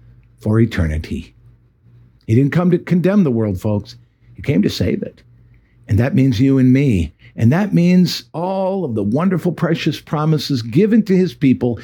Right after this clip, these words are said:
saved up in the Bible for those who believe.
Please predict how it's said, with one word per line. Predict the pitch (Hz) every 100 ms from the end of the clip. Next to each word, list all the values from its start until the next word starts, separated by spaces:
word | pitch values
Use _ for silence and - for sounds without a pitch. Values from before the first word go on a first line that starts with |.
| - -
saved | - - 208 262 269 190 214
up | 190 180
in | 170
the |
Bible | 139 139 139 131 135 127 110 _ _ -
for | 92
those | 131 151
who | 160
believe. | 147 113 87 73 -